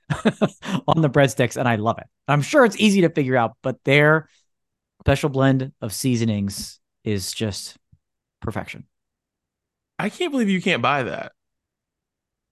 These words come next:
Speaker 1: You can buy a lot of other stuff, 'cause I thought about that. Wing sauces, and, like, you can buy
Speaker 2: Yeah.
Speaker 1: so much now. It is kind of amazing that they haven't put that in retail yet, because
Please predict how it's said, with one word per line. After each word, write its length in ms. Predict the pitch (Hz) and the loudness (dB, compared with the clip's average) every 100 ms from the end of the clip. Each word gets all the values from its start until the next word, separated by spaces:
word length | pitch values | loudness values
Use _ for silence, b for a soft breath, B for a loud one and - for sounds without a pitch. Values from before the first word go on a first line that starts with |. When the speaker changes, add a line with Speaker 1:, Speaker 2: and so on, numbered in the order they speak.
| _ _ _ _ _ _ _ | _ _ _ _ _ _ _
Speaker 1:
You 100 | 143 | -4
can 80 | 180 | 4
buy 160 | 233 | 6
a 80 | 302 | 8
lot 220 | 208 208 | 8 6
of 60 | 180 | 6
other 160 | 160 156 | 4 2
stuff, 240 | - 95 | 0 -4
'cause 120 | - 151 | -2 0
I 100 | 208 | 2
thought 240 | 202 185 | 4 4
about 220 | 170 120 | 4 0
that. 240 | 110 90 82 _ _ _ _ _ _ _ _ _ _ _ _ | -4 -8 -10 _ _ _ _ _ _ _ _ _ _ _ _
Wing 360 | 107 127 165 170 | -4 2 6 6
sauces, 520 | - 156 151 147 143 | 6 4 4 2 0
and, 120 | 143 - | -2 -2
like, 160 | 147 | -2
you 80 | 180 | 0
can 140 | 294 220 | 0 4
buy 180 | 202 | 4
Speaker 2:
Yeah. 80 | 160 | 4
Speaker 1:
so 280 | 101 - 147 | 2 -2 -2
much 280 | 139 135 - | -2 -6 -6
now. 480 | 117 98 92 92 92 _ _ _ _ _ _ _ _ _ _ _ | -8 -4 -4 -6 -10 _ _ _ _ _ _ _ _ _ _ _
It 120 | 135 | 4
is 120 | 202 | 4
kind 160 | 202 208 | 4 2
of 60 | 160 | 4
amazing 380 | 143 135 117 | 2 0 0
that 100 | 107 | -6
they 120 | - 110 | -4 -2
haven't 360 | 107 104 98 _ _ _ _ _ _ _ _ _ - | -2 -4 -8 _ _ _ _ _ _ _ _ _ -4
put 160 | 127 | -2
that 140 | 120 107 | 0 -2
in 100 | 95 | -4
retail 340 | 101 - 85 | -8 -8 -10
yet, 220 | 85 - - _ | -8 -12 -14 _
because 400 | 92 95 85 - | -10 -10 -10 -14